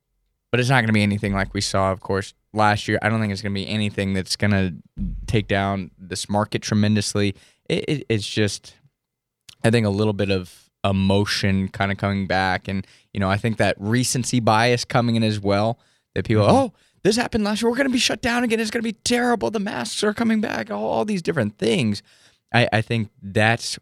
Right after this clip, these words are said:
Speaker 1: what is worrying people, and I think that's what the negative consumer sentiment came from. And I, I think the Fed is,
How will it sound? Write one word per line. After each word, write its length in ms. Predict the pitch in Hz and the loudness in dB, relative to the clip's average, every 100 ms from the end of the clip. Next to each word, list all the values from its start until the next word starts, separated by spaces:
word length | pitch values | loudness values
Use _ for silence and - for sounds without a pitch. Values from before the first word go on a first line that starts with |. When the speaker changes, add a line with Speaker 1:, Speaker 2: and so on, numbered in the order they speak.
| - | -8
Speaker 1:
what 220 | 101 101 | -2 0
is 160 | 98 104 | 0 -2
worrying 640 | 98 104 110 104 92 92 | 0 2 2 2 0 -4
people, 420 | - 98 - 95 | -4 -4 0 0
and 140 | 95 95 | 2 0
I 80 | |
think 200 | 104 110 | -2 -2
that's 240 | 101 101 - | 0 -2 -2
what 120 | 98 | -6
the 80 | 95 | -4
negative 300 | 92 92 87 | -4 -4 -6
consumer 340 | 92 - 92 | -10 -10 -8
sentiment 480 | - 160 170 110 95 | -2 -2 0 -2 -4
came 240 | - 92 | -4 -6
from. 260 | 92 98 92 - - - - | -4 -4 -4 -6 -20 -20 0
And 180 | 208 208 | 2 2
I, 160 | 107 - - | -2 -4 -2
I 80 | |
think 180 | 180 226 | -2 -4
the 80 | 185 | -6
Fed 300 | - 143 143 | -2 0 2
is, 420 | 147 127 110 - | 2 0 -2 -8